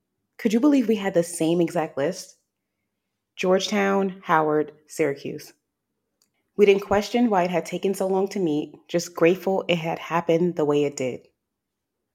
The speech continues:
What struck me most about Alizé was how sure of herself and her goals she was. I consider myself a very goal-oriented person,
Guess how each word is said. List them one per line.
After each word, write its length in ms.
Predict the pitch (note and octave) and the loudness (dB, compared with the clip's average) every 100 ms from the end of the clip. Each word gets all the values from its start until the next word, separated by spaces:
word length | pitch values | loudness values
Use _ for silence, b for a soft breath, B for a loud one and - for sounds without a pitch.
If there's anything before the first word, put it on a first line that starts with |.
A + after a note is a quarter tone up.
| _ | _
What 160 | - G3+ | -2 -2
struck 240 | - B3+ | 0 6
me 120 | E4+ E4+ | 10 10
most 280 | G3+ G3 | 8 4
about 200 | F#3+ F3 | 0 -2
Alizé 460 | D#3 D#3+ D#3+ D#3 D#3+ | 0 -4 -2 -2 0
was 160 | D3+ D#3 | -2 -4
how 220 | - E3 | -4 -4
sure 260 | - F3+ | -2 0
of 80 | F3 | 0
herself 600 | F3 E3 - F3 G#3 - - | -2 -4 -4 -2 -4 -6 -6
and 100 | F3 | 0
her 100 | E3 | 2
goals 320 | D#3 D3+ D#3 | 2 2 0
she 120 | - | -4
was. 400 | D3 - D3+ - _ _ _ _ _ _ _ _ _ - | -4 -4 -6 -12 _ _ _ _ _ _ _ _ _ -2
I 140 | G3+ | 0
consider 320 | B3 B3+ A3+ | 4 4 4
myself 380 | G3+ F#3 F#3 E3+ | 2 0 0 -2
a 260 | - E3+ D3 | 0 -4 4
very 240 | E3 E3 | 6 6
goal-oriented 640 | D3+ D3+ C#3+ D3 C#3 C#3 C#3+ | 6 2 2 0 -4 -6 -6
person, 420 | C#3+ C#3 C#3+ | -8 -8 -10